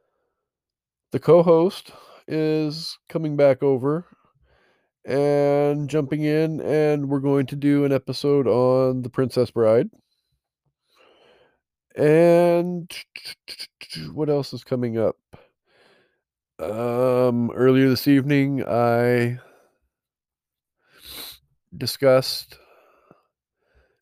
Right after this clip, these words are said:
doing an Edward Scissorhands episode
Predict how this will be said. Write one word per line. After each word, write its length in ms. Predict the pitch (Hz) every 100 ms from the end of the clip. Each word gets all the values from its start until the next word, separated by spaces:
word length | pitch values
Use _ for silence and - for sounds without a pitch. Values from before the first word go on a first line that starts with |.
| _
doing 460 | 120 131 127 127 113
an 320 | 120 120 113
Edward 300 | 113 110 117
Scissorhands 760 | - 117 107 104 117 117 113 -
episode 640 | 92 - - 120 120 139